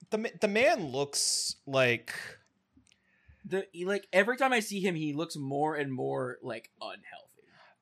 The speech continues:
Speaker 1: Uh, his hair looks so unhealthy.
Speaker 2: Yeah. He, like, th-, that's the thing. I wouldn't, I normally don't give a shit about people, like,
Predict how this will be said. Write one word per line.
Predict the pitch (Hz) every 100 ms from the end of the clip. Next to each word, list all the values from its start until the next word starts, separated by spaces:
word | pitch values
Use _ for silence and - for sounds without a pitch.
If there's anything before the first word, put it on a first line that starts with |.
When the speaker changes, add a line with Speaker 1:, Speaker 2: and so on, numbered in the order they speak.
| -
Speaker 1:
Uh, |
his | 180 254
hair | - 185
looks | 139 120
so | - 107 107
unhealthy. | 101 78 - 110 _ _ _ _ _ _ _ _ _ _
Speaker 2:
Yeah. | 135 139 95 _ _ _ -
He, | - 208 208 208
like, | 208 208 - 160 - -
th-, | 185
that's | 226 262 269
the | 202
thing. | - 127 110 _ _ _ _ _ _ _ -
I | 165
wouldn't, | 196 277 294 262 -
I | 180
normally | 240 247 226
don't | 185 156 160 160
give | 147
a |
shit | 143 131
about | 127 127
people, | 151 131 135 131 127 131
like, | 131 117 120